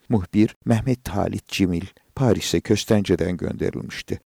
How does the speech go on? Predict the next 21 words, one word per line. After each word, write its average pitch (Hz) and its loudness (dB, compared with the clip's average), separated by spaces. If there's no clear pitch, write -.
Muhbir 120 0
kişi - -2
Halide 104 4
ile 95 0
Adnan'ı, 92 -2
Rauf 131 4
Bey'i 87 2
ve 95 4
yüz 98 0
ellilikleri 92 2
izlemekteydi. - -6
Yüz 139 2
elliliklerden 151 2
eski - 0
dahiliye 90 2
nazırı 78 -2
Mehmet 90 -2
Ali 85 -2
Bey 92 -2
de 123 4
Paris'teydi. 90 0